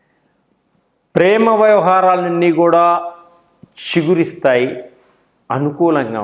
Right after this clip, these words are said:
ఉంటాయి. విడిపోయినటువంటి భార్యాభర్తలు ఒకరికొకరు అర్థం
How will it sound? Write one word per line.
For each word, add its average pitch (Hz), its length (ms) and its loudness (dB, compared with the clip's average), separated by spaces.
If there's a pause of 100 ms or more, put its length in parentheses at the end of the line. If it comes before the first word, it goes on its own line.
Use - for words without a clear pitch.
ఉంటాయి. 101 280 -12 (880)
విడిపోయినటువంటి 143 1120 0 (200)
భార్యాభర్తలు 151 920 2 (760)
ఒకరికొకరు 165 920 2 (200)
అర్థం 156 300 0